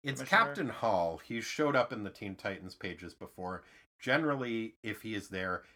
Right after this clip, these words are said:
Speaker 1: he is the only adult in the room. He is the only person who is acting reasonably. We saw the most of him during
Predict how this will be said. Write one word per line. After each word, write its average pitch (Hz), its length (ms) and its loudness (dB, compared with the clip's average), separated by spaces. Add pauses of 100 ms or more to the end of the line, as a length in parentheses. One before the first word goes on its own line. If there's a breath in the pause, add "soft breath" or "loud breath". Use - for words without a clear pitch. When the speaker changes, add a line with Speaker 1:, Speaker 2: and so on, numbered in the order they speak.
(120)
Speaker 1:
he 107 160 -2
is 101 160 -2
the 104 140 2
only 90 300 -2
adult 76 360 -8
in 73 140 -14
the 76 60 -12
room. - 300 -14 (280)
He 113 80 0
is 107 140 0
the 104 120 0
only 98 220 -2
person 90 360 -6
who 87 100 -10
is 76 100 -10
acting 85 340 -6
reasonably. 76 600 -16 (440 soft breath)
We 113 140 -4
saw 147 300 6
the 110 100 -2
most 107 320 -2
of 123 140 -8
him 120 260 -6
during 90 560 -6